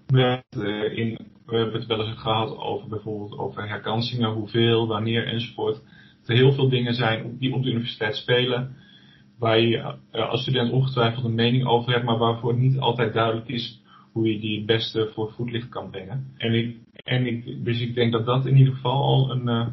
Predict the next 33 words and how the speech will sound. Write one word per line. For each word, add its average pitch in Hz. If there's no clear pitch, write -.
een 120
belangrijke 120
reden 117
is 110
om 117
op 110
deze 117
manier 113
dan, 104
eh, 101
je 101
zegje 127
te -
kunnen 120
doen. 117
Maar -
ook 135
om 117
die 120
dingen 117
waar 110
je 110
zelf 127
tegenaan 120
loopt 113
en 117
naar 117
alle 120
waarschijnlijkheid 110
andere 113
studenten 110
dan 101
ook, 110